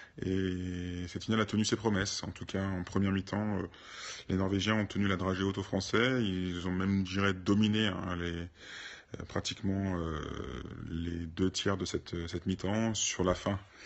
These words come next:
l'équipe de France, par les arrêts de Vincent Gérard qui a remplacé, euh, Thierry, euh, ont réussi sur des montées de balles, euh, efficaces à,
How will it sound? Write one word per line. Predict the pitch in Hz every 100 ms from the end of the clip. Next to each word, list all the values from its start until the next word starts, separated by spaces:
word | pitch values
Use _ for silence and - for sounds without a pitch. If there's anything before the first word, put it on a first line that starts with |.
| - - -
l'équipe | - -
de | 95
France, | 98 110 110 -
par | 101
les | 95 92 95
arrêts | 101
de | 101
Vincent | 98 101
Gérard | 98 98 98
qui | 87
a | 85 85 82 82
remplacé, | 85 87 - 85 - 92
euh, | 87 85
Thierry, | 80 - 90 92 98 - - - - -
euh, | 71 82 80 80 78 76 85
ont | 87 85
réussi | 90 92 - 98
sur | -
des | 90
montées | 90 90 87
de |
balles, | 85 90 90
euh, | 87 82
efficaces | - - - 92 95 - -
à, | 98